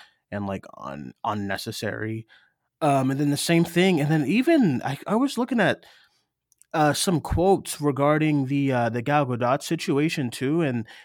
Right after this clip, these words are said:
and how, uh, what, what he was kind of, a lot of the things that he was saying to her about her career, and he could make her look dumb in this movie and stuff like that. It's just so slimy and so gross. And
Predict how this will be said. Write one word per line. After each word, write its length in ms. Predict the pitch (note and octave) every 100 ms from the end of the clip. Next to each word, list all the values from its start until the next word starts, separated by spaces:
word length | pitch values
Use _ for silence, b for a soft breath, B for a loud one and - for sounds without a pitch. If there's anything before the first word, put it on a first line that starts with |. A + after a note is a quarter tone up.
| B
and 240 | C3 C3
how, 600 | B2 C3 B2+ B2+ B2+ A#2+ G#2+
uh, 220 | B2 A#2
what, 180 | A2+ A2
what 160 | B2 A#2+
he 100 | B2+
was 160 | A#2+
kind 260 | - B2+ G#2+
of, 60 | -
a 60 | B2
lot 160 | C#3
of 40 | C3+
the 40 |
things 160 | B2+ B2+
that 100 | A#2+
he 100 | B2
was 180 | A2+ -
saying 280 | B2+ C3+
to 120 | C3 C3
her 200 | C3 B2+
about 260 | A#2+ A2
her 120 | B2
career, 840 | A2 - G#2 B2 C3 B2+ B2+ B2 A#2 B B -
and 280 | A2+ A2
he 120 | A#2 B2
could 160 | A#2+
make 220 | G#2+ A#2
her 140 | - A2+
look 200 | G#2 G2+ -
dumb 340 | A2+ B2+ B2+
in 100 | B2+
this 220 | B2+ -
movie 800 | B2 B2 C3 A#2+ B2+ B2+ B2+ B2 b b b -
and 180 | A#2+ A#2+
stuff 300 | - A#2 -
like 200 | A#2+ A2
that. 200 | A#2 A#2
It's 240 | E3+ -
just 360 | F3 - - -
so 340 | C#3 C3 A#2+
slimy 640 | G#2+ - A2 G#2+ G#2+ G2+ G2
and 160 | G2+
so 300 | - - G#2+
gross. 480 | G2+ G#2 G2 F2+ -
And 200 | A2 G2+